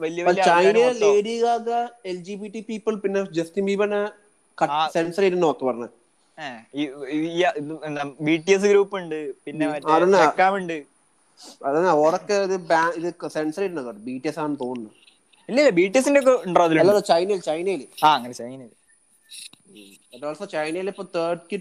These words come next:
Speaker 2: പോളിസി ഇറക്കിയിട്ടുണ്ട് ട്ടോ.
Speaker 1: എന്നുവെച്ചാ? ആ, മൂന്ന് കുട്ടികൾ
Speaker 2: മൂ-, മൂന്ന്
Speaker 1: പാടുള്ളൂ.
Speaker 2: കുട്ടികൾ വെക്കാണ്. അങ്ങനെ
Speaker 1: അവർക്ക് എത്ര, രണ്ടെണ്ണം അല്ലേ ഇനോ, അല്ലേ?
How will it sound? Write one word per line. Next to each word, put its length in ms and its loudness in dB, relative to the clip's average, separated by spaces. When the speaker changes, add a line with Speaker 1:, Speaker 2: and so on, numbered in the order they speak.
Speaker 2:
പോളിസി 300 -2
ഇറക്കിയിട്ടുണ്ട് 360 -12
ട്ടോ. 160 -10
Speaker 1:
എന്നുവെച്ചാ? 300 -4
ആ, 60 0
മൂന്ന് 300 -2
കുട്ടികൾ 300 -4
Speaker 2:
മൂ-, 80 0
മൂന്ന് 240 -4
Speaker 1:
പാടുള്ളൂ. 220 6
Speaker 2:
കുട്ടികൾ 440 2
വെക്കാണ്. 340 -2
അങ്ങനെ 240 0
Speaker 1:
അവർക്ക് 200 4
എത്ര, 200 4
രണ്ടെണ്ണം 460 4
അല്ലേ 160 4
ഇനോ, 160 -4
അല്ലേ? 260 -2